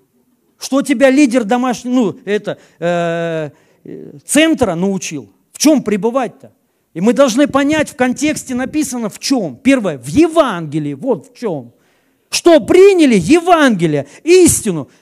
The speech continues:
Давайте вспомним быстро. Галатам Павел говорит: «Вы начали в духе, закончили по плоти». Мы это тоже с вами проходили. По духу это по благодати,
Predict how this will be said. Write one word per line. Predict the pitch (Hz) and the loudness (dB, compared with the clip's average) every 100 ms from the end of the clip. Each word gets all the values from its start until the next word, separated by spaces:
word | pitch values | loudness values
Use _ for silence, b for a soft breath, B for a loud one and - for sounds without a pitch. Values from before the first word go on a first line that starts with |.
| b | b
Давайте | 160 202 247 262 | 0 2 2 0
вспомним | 226 - 294 247 170 120 113 | -4 0 2 2 -2 -10 -2
быстро. | 151 240 - 110 _ _ _ _ _ _ _ _ _ _ _ _ _ _ - | 0 0 -2 -18 _ _ _ _ _ _ _ _ _ _ _ _ _ _ 0
Галатам | 233 269 311 302 262 208 - _ _ _ | 2 4 2 2 -2 -2 -14 _ _ _
Павел | 269 294 285 277 | 0 0 2 0
говорит: | 220 277 277 277 175 - b | 2 2 2 0 -6 -12 b
«Вы | 151 277 | -2 0
начали | 311 320 320 311 294 262 | 2 0 0 0 2 0
в | 156 | -4
духе, | 147 262 269 247 277 | -2 2 2 0 -6
закончили | 202 220 226 277 - 247 226 | -2 -2 0 -2 -2 -6 -6
по | 220 | -10
плоти». | 214 185 156 143 127 _ _ _ _ _ _ _ - | -12 -12 -14 -14 -20 _ _ _ _ _ _ _ -2
Мы | 202 | 0
это | 214 - | 0 -2
тоже | 175 190 147 | -6 -6 -8
с | - | -14
вами | 147 143 | -14 -14
проходили. | 139 139 151 135 131 | -16 -16 -16 -16 -18
По | 123 196 | -6 -4
духу | 196 277 - 165 | 0 -2 -2 -8
это | - 143 | -10 -12
по | 180 | -6
благодати, | 180 143 131 135 165 240 - 202 | -6 -6 -12 -12 -10 -10 -10 -20